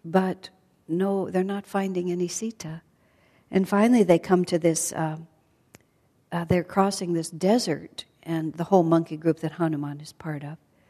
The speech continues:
And they're dying of thirst and heat, and they're becoming very discouraged because they're not finding Sita. And they see a, a cave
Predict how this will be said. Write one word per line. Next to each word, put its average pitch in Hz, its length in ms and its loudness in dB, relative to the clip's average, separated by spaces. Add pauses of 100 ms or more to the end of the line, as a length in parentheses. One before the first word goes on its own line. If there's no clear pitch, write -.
(500)
And 180 480 0
they're 180 380 4
dying 180 500 2
of 156 80 4
thirst 220 640 4
and 147 140 -2
heat, 214 480 0
and 156 120 0
they're 156 80 0
becoming 160 460 -2
very 185 220 2
discouraged 185 600 -2
because 151 260 -10
they're 156 120 -6
not 165 260 -2
finding 180 440 -2
Sita. 190 480 -6 (480)
And 190 160 4
they 196 100 4
see 214 520 0
a, 180 80 -4 (160)
a 160 140 2
cave 165 680 -2